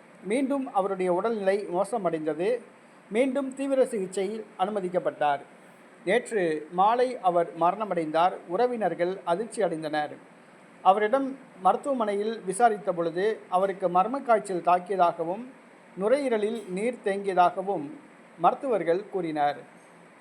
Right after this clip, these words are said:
நரேஷ் அம்பத்தூர் பகுதியில் தமிழக வெற்றி கழக வளர்ச்சிக்காக பாடுபட்டவர்.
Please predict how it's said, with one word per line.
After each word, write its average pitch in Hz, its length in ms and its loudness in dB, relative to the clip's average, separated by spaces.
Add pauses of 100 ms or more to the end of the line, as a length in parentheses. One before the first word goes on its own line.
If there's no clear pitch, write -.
(100)
நரேஷ் 233 420 4 (180)
அம்பத்தூர் 226 500 0
பகுதியில் 202 560 -2 (400)
தமிழக 254 380 0
வெற்றி 208 280 -4
கழக 185 520 2 (100)
வளர்ச்சிக்காக 185 680 2
பாடுபட்டவர். 151 680 0